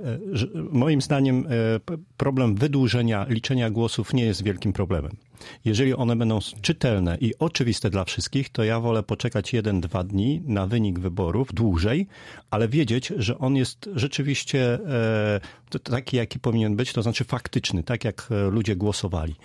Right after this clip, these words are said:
Natomiast, e, e, poka-, o pokazywaniu jeszcze chciałbym wspomnieć, pokazywaniu, m, e, karty do głosowania. Oczywiście nie chodzi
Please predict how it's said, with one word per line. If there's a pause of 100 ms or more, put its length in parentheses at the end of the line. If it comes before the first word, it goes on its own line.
(520)
Natomiast,
e,
e,
poka-,
o
pokazywaniu
jeszcze
chciałbym
wspomnieć,
pokazywaniu,
m,
e,
karty
do
głosowania. (160)
Oczywiście
nie
chodzi